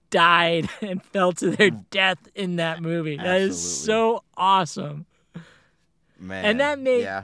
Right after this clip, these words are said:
Speaker 1: you know, you read stuff like that, you're like, "Ah, yeah, that made me happy." 'Cause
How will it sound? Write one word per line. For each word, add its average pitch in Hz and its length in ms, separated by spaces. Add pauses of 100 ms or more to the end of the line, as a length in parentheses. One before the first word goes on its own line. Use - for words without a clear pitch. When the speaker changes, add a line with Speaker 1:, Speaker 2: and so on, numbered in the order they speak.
Speaker 1:
you 247 120
know, 240 100
you 233 240
read 254 300
stuff 247 300
like 208 260
that, 196 140
you're 196 160
like, 190 180
"Ah, 214 360
yeah, 190 580
that 202 180
made 214 260
me 185 160
happy." 151 400
'Cause 175 220